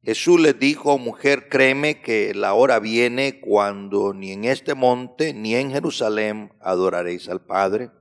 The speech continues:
Vosotros adoráis lo que no sabéis, nosotros adoramos lo que sabemos, porque la salvación viene de los judíos.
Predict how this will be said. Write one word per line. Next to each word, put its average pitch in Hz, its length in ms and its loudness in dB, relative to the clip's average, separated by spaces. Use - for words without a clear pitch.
Vosotros 180 580 2
adoráis 127 680 4
lo 120 340 4
que 113 180 -2
no 139 140 0
sabéis, 120 1040 0
nosotros - 1080 -2
adoramos 101 800 0
lo 127 540 2
que 104 160 -4
sabemos, 113 920 -4
porque 98 320 -10
la 98 120 -12
salvación 95 680 -4
viene 101 200 -6
de 95 100 -2
los 92 120 -6
judíos. 104 540 -4